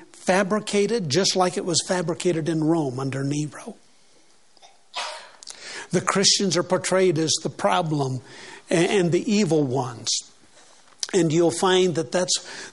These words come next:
the way it'll be portrayed in the future here. That, that the Christians are the evil ones and the cause of the problem. And, and, uh, I've been looking at several different, uh, internet blogs and things,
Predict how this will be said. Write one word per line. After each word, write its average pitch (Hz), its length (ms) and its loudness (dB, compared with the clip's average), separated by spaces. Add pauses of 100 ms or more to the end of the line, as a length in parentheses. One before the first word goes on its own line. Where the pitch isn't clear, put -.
the 165 80 2
way 175 180 4
it'll 170 140 0
be 160 160 0
portrayed 175 680 0 (240)
in 202 200 2
the 175 80 0
future 202 560 -4
here. - 400 -4 (1400)
That, 160 280 2 (160)
that 165 180 0
the 165 100 -2
Christians 196 640 0
are 180 220 0
the 165 140 -2
evil 180 360 0
ones 151 300 -2
and 139 100 -4
the 151 80 -4
cause 180 380 2
of 151 80 -10
the 156 60 -4
problem. 151 640 -2
And, 127 160 -6 (320)
and, 147 360 2
uh, 147 160 4
I've 170 200 4
been 165 200 4 (300)
looking 185 460 4
at 151 140 -2
several 165 500 2
different, 165 560 0
uh, 151 240 0
internet 160 400 2
blogs 160 480 2
and 143 160 -4
things, 151 280 0